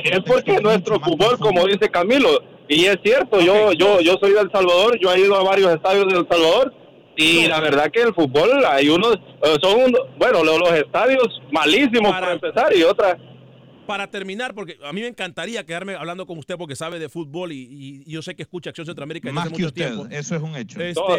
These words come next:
Speaker 1: Todo, todo, todo,
Speaker 3: Iván,
Speaker 1: todos los días lo-, los escucho, todos los
Speaker 3: Iván,
Speaker 1: días,
Speaker 3: para
Speaker 1: correcto.
Speaker 3: cerrar con su punto de vista, el dinero no tiene nada que ver.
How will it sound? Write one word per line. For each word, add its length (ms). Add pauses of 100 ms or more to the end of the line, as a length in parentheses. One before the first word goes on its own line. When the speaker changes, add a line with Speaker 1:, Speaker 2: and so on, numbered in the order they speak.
(120)
Speaker 1:
Todo, 280
todo, 0
todo, 240
Speaker 3:
Iván, 140
Speaker 1:
todos 180
los 160
días 240
lo-, 220
los 160
escucho, 440
todos 160
los 100
Speaker 3:
Iván, 120
Speaker 1:
días, 120
Speaker 3:
para 60
Speaker 1:
correcto. 280
Speaker 3:
cerrar 260
con 140
su 120
punto 280
de 80
vista, 320
el 180
dinero 420
no 140
tiene 260
nada 280
que 160
ver. 260